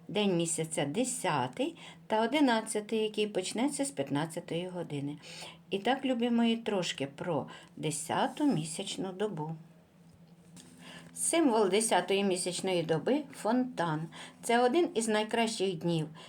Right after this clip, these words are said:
Сміливо реалізовуйте свої задуми, втілюйте в життя справи, розпочаті напередодні.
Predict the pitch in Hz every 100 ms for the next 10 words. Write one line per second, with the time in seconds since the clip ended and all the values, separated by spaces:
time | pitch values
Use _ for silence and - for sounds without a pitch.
0 | - - 302 330 330 262 220 214 202 202
1 | 220 202 190 180 175 185 170 160 143 143
2 | 156 156 - - - - 339 311 277 240
3 | 233 233 240 240 - 185 175 156 151 175
4 | - 180 160 156 165 165 165 170 165 160
5 | 160 156